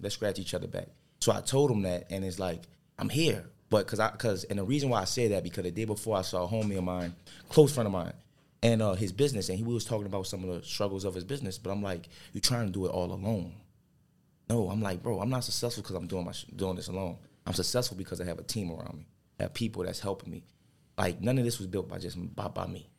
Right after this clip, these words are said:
Through the good grace of God, I have a blessed, I'm blessed to have a, a great team and a great support system that help, you know, manifest all these ideas. But it's, it, it's not like, it was a lot harder when it was just me, you know,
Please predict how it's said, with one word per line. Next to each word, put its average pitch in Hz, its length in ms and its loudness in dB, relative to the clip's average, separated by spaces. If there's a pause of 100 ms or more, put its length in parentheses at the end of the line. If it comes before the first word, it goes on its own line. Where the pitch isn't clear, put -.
Through 95 100 0
the 90 60 -2
good 101 160 0
grace 98 200 -2
of 87 80 -8
God, 98 220 4
I 87 80 0
have 87 160 -6
a 90 60 -4
blessed, 95 400 -4 (160)
I'm 101 140 2
blessed 107 200 2
to 98 60 0
have 87 120 0
a, - 60 -2
a - 120 -6
great 90 260 -4
team 104 260 0
and 90 80 -2
a 85 40 -4
great 90 160 -2
support - 320 -6
system 101 420 -6 (300)
that 95 140 0
help, 98 300 0
you 104 80 -2
know, 92 120 0
manifest 92 480 -2
all 90 140 0
these 87 140 -6
ideas. 87 420 -4
But 90 320 -4 (380)
it's, 92 140 0
it, 95 240 -4
it's 90 180 -2
not 101 260 -2
like, 87 160 0
it 101 60 0
was 92 140 -2
a 90 40 -2
lot 95 240 0
harder 98 260 2
when 90 120 -4
it 87 60 -4
was 90 120 -6
just 90 200 -6
me, 92 300 -4 (420)
you 92 60 2
know, 87 260 -2